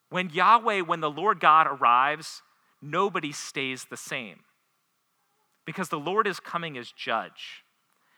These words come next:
and he is gonna right all wrongs and establish his kingdom. Jesus is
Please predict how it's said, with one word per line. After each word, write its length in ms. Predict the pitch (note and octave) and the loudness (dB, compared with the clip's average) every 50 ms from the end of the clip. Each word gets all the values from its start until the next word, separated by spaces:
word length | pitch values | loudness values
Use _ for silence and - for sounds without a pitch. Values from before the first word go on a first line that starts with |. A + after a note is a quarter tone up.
| _ _ | _ _
and 100 | C#3 C3+ | -12 -6
he 120 | E3+ G3 | -4 -4
is 100 | F#3+ - | -4 -4
gonna 180 | - F#3 D#3+ C#3+ | -4 -4 -4 -4
right 320 | B2 B2 C#3+ C#3+ C#3+ C3+ - _ _ _ _ | -2 0 0 0 0 -4 -10 _ _ _ _
all 320 | B2 B2+ C#3 C#3+ C#3+ C3+ | -2 -2 -2 -2 -4 -6
wrongs 720 | A2+ A2+ G2+ F#2 F#2 E2+ D#2+ F2 F#2 - - - - _ _ _ _ _ - | -8 -10 -10 -10 -10 -14 -16 -20 _ -20 -20 -20 -20 _ _ _ _ _ -16
and 100 | A#2+ B2 | -16 -14
establish 600 | A2+ - - D3+ C3 B2+ - A#2 A2 - - - - | -14 -6 0 0 0 0 0 -4 -10 -12 -14 -12 -10
his 240 | D3 C#3 B2+ - | -10 -10 -10 -12
kingdom. 460 | - - - A#2 F#2+ F2 E2 D#2+ _ _ _ _ _ _ _ _ _ _ _ _ G4 _ _ _ G4 G4 F#4+ _ _ _ _ _ _ _ _ _ _ _ _ _ _ _ _ - | -18 -18 -20 -20 -20 -20 -20 -20 _ _ _ _ _ _ _ _ _ _ _ _ _ _ _ _ _ _ _ _ _ _ _ _ _ _ _ _ _ _ _ _ _ _ _ -4
Jesus 460 | - G3+ A3 G3+ - F3 C#3+ - - | -2 -2 -2 -2 -4 -6 -6 -6 -10
is 120 | C#3+ B2+ | -12 -12